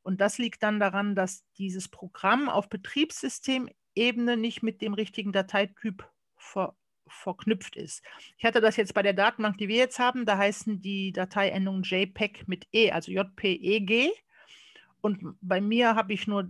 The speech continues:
J peg, J P G und tiff und alles Mögliche mit meinem Bildbearbeitungsprogramm verknüpft.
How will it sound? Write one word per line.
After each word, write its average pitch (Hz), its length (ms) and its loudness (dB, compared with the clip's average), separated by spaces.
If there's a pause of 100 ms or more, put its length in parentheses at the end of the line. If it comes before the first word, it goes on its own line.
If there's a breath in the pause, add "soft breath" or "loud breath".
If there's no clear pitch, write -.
(120)
J 196 320 0
peg, - 480 -4
J 185 220 -8
P 180 160 -4
G 208 480 4
und - 420 -8
tiff 196 300 -4
und 190 100 -4
alles 190 260 -4
Mögliche 202 520 -4
mit 190 200 -4
meinem 180 520 -2
Bildbearbeitungsprogramm 226 880 0
verknüpft. - 500 -4